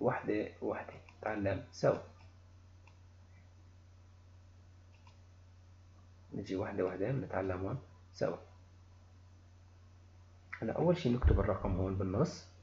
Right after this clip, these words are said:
ومنشوف منبلش أسماء بشكل بسيط. آحاد، بيرلار، عشرات، أونلار، آه، مئات، يوزلار، بينلار، أم بينلار،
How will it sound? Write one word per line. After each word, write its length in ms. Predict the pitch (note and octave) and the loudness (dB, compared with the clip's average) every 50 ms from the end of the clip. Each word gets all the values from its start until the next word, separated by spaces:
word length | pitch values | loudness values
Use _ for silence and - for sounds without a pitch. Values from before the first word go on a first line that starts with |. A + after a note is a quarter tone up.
| - - - - - - - - - - - - - - | -20 -20 -20 -20 -20 -20 -20 -20 -20 -20 -20 -16 -6 0
ومنشوف 520 | B2+ B2 A#2 A2+ F#2+ - A2+ G#2+ - - F#2+ | 2 2 2 2 2 -2 -4 -4 -4 -2 0
منبلش 480 | G2 F#2 G#2+ B2+ C#3 C3+ C3+ C#3 C3+ - - - - - - - - F#2 | 2 4 4 4 6 6 4 2 0 -2 -10 -18 -18 -18 -16 -12 -8 -8
أسماء 580 | F2+ - G#2 G#2 G#2 G#2 G#2 - F#2+ G2+ A2+ - - - - - - - | -6 -4 -2 -2 0 0 0 0 -2 -4 -4 -6 -12 -16 -18 -12 -6 -6
بشكل 460 | - - - G#2+ G2+ - G#2 F#2+ G2+ F#2+ - - - - - - | -4 -2 -2 -2 -2 0 -2 -2 -2 -4 -8 -12 -16 -10 -4 -2
بسيط. 280 | A#2 - - - F2+ - - - - - - - - - | -2 -2 -2 -6 -10 -10 -12 -16 -20 -20 -20 -10 -4 0
آحاد، 640 | G#2 G2+ F#2 F2 - F#2+ F#2 G2 - - - - - | 2 2 2 2 2 2 2 2 2 0 -2 -2 0
بيرلار، 500 | G#2 G#2 F2+ F#2 F#2 F#2 G2 A2+ - - - - - - | 2 2 2 2 0 0 2 0 0 -2 -6 -12 -8 -4
عشرات، 540 | G2 G2 - G2 F#2 F2 F2+ F#2+ A2 C3 C3 - - | -4 -2 0 0 2 2 2 0 0 0 -2 -4 -4
أونلار، 520 | G#2+ G#2 G2 F#2+ F#2+ F#2 F#2 F#2 F#2 F#2 - - - - - - - - - - | -2 0 0 0 2 2 0 0 -2 -4 -6 -12 -18 -20 -20 -20 -20 -20 -14 -6
آه، 140 | F#2+ F#2+ F#2+ | -2 -2 0
مئات، 480 | F#2+ F#2+ F#2+ - G2+ G2+ G2 - - - | 0 0 -2 -2 0 -2 -2 -2 -2 -2
يوزلار، 560 | G2+ G2+ G2 F#2+ F#2+ G2 G2 F#2+ G2 G2 F#2 - - - - - - - - | 0 0 0 0 0 0 2 2 2 0 0 -4 -10 -18 -20 -20 -20 -16 -8
بينلار، 680 | - - B2 B2+ C3 C3 A#2+ A#2 A2+ A2+ A2 A#2 A2+ - - - - | 0 4 6 8 8 8 8 6 4 2 2 0 -2 -2 -6 -2 2
أم 200 | C3+ C#3 C3+ B2+ | 4 4 6 6
بينلار، 500 | B2 A#2+ A#2 A#2 A2+ A2+ A2+ A#2 A#2+ B2+ | 6 6 6 6 4 2 2 0 0 -2